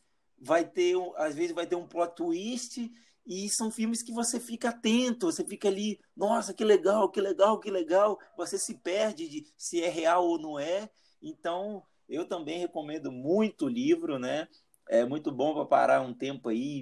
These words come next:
e ler, tipo assim, tiver querendo dar uma relaxada.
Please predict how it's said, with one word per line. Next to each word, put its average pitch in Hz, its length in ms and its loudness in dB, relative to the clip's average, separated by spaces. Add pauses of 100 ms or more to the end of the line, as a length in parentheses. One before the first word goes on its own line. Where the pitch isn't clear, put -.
e 117 120 -2
ler, 120 580 -2 (380)
tipo - 240 -10
assim, 123 420 -8
tiver 117 420 0 (520)
querendo 131 280 4
dar 131 60 10
uma 131 160 6
relaxada. 127 960 4